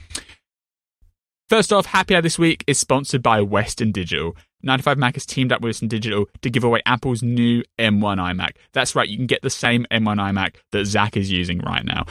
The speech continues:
And Western Digital is giving our listeners some special deals on their latest My Por-, My Passport S S Ds as well. The new portable My Passport S S D by Western Digital features read speeds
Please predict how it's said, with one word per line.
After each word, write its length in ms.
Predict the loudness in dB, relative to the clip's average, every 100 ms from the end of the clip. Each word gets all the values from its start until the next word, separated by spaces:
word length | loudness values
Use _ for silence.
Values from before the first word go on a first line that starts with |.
| -8 0
And 140 | 2
Western 240 | 2 2
Digital 380 | 2 2 2 2
is 100 | 2
giving 300 | 2 2 2 2
our 140 | 2
listeners 320 | 2 0 -2
some 120 | -2 -4
special 340 | -2 0 0
deals 300 | 4 2 2
on 140 | 0 0
their 100 | 0
latest 500 | 0 0 -2 -4 -2
My 220 | 2 4
Por-, 300 | 2 -4 -6 _ 0
My 180 | 0
Passport 480 | 2 0 -2 -2 -4 -4
S 160 | -6
S 140 | -4 -4
Ds 300 | -6 -6 -8
as 180 | -10 -8
well. 300 | -6 -6 -8 _ -16 -4
The 100 | -2
new 220 | 2 2
portable 540 | 2 0 0 0 0 0
My 160 | 0 2
Passport 380 | 2 0 -2 -4
S 140 | -4
S 100 | -4
D 180 | -2 -2
by 120 | -2
Western 280 | -2 -4 -4
Digital 280 | -6 -4 -4
features 340 | -4 -2 -2
read 280 | 2 2 2
speeds 360 | 2 2 2